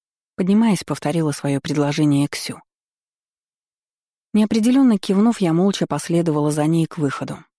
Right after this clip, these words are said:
Попрощавшись, я покинула школьный двор и вдруг заметила Терехину и ее свиту около входа в парк. Разумеется, они ждали меня.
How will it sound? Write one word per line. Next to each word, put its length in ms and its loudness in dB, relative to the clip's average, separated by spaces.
Попрощавшись, 800 -4
я 80 0
покинула 500 0
школьный 440 0
двор 240 0
и 40 2
вдруг 280 -2
заметила 500 0
Терехину 560 0
и 140 -2
ее 420 0
свиту 340 -2
около 240 -2
входа 340 -2
в 120 -14
парк. 360 -8
Разумеется, 840 0
они 200 2
ждали 300 -2
меня. 400 -4